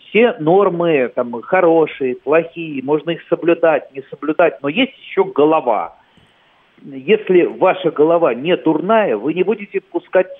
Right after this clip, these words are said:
салюты там где-то на дачу, а уйдёте куда-то подальше в поле. Вы не будете жечь таким образом, что может что-то за-,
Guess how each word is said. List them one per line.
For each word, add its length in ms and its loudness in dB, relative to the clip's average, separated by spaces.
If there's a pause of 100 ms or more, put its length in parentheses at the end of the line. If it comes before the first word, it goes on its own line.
(100)
салюты 640 -2
там 180 -4
где-то 280 -4
на 160 -2
дачу, 320 0
а 60 4
уйдёте 420 0
куда-то 360 -2
подальше 600 -2
в 40 -20 (100)
поле. 360 2
Вы 80 -8
не 100 -8
будете 420 0 (300)
жечь 720 0
таким 360 0
образом, 540 0 (600)
что 560 4
может 400 0
что-то 340 0
за-, 320 -2